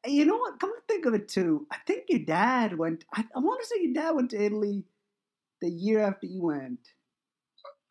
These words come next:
Speaker 2: no, he went to Ireland the year
Speaker 1: That,
Speaker 2: after.
Speaker 1: that's what I was thinking of.
Speaker 2: He wa-, he actually, no, he went to Ireland the same year I went, but a few days after. Like, or within the same trip, but he was a few days, like, after I got there.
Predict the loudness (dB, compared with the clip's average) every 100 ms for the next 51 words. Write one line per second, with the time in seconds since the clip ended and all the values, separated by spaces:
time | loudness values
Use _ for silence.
0 | -10 -6 -6 -6 -12 -14 -8 -6 -6 -8
1 | -14 -20 _ _ -20 -18 -18 -12 -4 -2
2 | -2 -4 -10 -14 -14 -14 -14 -14 -14 -14
3 | -10 -10 -8 -12 -12 -16 -16 -12 -6 -6
4 | -8 -20 -18 -18 -18 -20 -20 -20 -20 -18
5 | -16 -16 -20 -20 _ _ _ _ _ _
6 | _ _ _ _ -16 -16 -16 -20 _ -20
7 | -20 -20 -20 -20 -20 _ -20 _ -20 _
8 | -20 -16 -16 -16 -18 -20 -20 -20 -20 _
9 | _ _ _ _ _ -8 -6 -6 -8 -16
10 | -16 -18 -14 -12 -10 -12 -16 -16 -16 -16
11 | _ -20 -20 -20 _ -20 -20 _ _ -20
12 | -20 -20 -20 -20 -20 -20 -18 -20 -20 _
13 | -20 -20 -20 -20 -20 -20